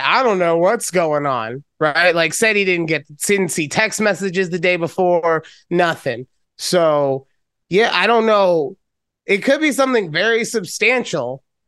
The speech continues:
And even if it is, like, I'm not saying that the,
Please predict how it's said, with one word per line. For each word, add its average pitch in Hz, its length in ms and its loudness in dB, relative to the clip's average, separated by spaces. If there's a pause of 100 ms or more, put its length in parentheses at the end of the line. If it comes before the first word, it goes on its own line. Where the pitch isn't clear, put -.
(260)
And 254 300 0
even 349 280 2
if 240 140 -2
it 214 120 0
is, 214 360 0
like, 185 280 0
I'm 285 220 2
not 240 220 0
saying 247 420 0
that 202 220 -4
the, 175 340 0